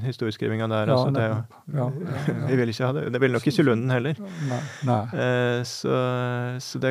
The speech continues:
Speaker 2: Den
Speaker 1: får ikke
Speaker 2: er,
Speaker 1: helt
Speaker 2: den
Speaker 1: tak i
Speaker 2: er,
Speaker 1: hva han
Speaker 2: dessuten så er den vel heller ikke mer leseverdig enn den vestlige, tvert imot, vil jeg tro.
Speaker 1: <laughs> Ja.
Speaker 2: Så, så, men, men at, ehm, ja, på en måte må man si at den angår oss, at dette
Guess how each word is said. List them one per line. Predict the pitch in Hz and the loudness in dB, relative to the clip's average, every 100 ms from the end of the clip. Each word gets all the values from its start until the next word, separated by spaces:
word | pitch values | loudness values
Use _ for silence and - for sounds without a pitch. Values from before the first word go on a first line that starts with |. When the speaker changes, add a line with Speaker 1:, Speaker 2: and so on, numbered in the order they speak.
| 131 | 0
Speaker 2:
Den | - 143 | -2 4
Speaker 1:
får | 151 | 6
ikke | 135 135 | 6 8
Speaker 2:
er, | 139 | 8
Speaker 1:
helt | 131 | 8
Speaker 2:
den | - | 8
Speaker 1:
tak | 117 139 | 8 8
i | |
Speaker 2:
er, | - | 6
Speaker 1:
hva | 143 | 6
han | 131 147 | 8 8
Speaker 2:
dessuten | 127 139 | 6 4
så | 147 139 | 6 6
er | |
den | 127 110 | 4 2
vel | 120 131 | 4 4
heller | 120 113 | 4 2
ikke | 113 135 | 2 4
mer | 123 | 4
leseverdig | 117 110 117 123 110 101 107 | 6 4 4 2 2 2 2
enn | 101 - | 0 4
den | 120 | 6
vestlige, | 117 127 - 127 110 | 6 4 2 4 8
tvert | 139 123 131 | 10 10 8
imot, | 127 110 123 - | 6 6 4 4
vil | 127 123 | 2 2
jeg | 110 | 2
tro. | 131 127 127 | 0 0 -2
Speaker 1:
<laughs> | - - - - - - | -6 -10 -10 -12 -16 -4
Ja. | 113 110 | 0 0
Speaker 2:
Så, | 113 127 151 160 | 0 -2 -2 -6
så, | - 135 120 117 117 120 131 180 | -4 -2 0 -2 -2 -4 -6 -6
men, | 135 131 123 - | -4 -4 -4 -2
men | 123 123 | -2 -2
at, | 131 123 127 _ 135 | 0 -2 -4 _ -4
ehm, | 127 120 117 113 113 113 104 _ _ _ _ _ _ _ _ _ _ _ _ _ _ _ _ _ _ _ _ _ _ - | 0 0 0 -2 -2 -6 -10 _ _ _ _ _ _ _ _ _ _ _ _ _ _ _ _ _ _ _ _ _ _ -12
ja, | - - | -8 -8
på | - 202 | 2 4
en | 185 | 4
måte | 151 147 190 | 4 2 2
må | 196 | 2
man | 165 | 0
si | 143 180 | 2 0
at | 170 - 220 254 190 175 | 0 -4 -6 -6 -2 2
den | 175 | 6
angår | 185 165 127 127 139 151 | 6 8 8 8 6 4
oss, | - - | 0 -2
at | 147 143 | -2 0
dette | 151 143 180 | -2 0 0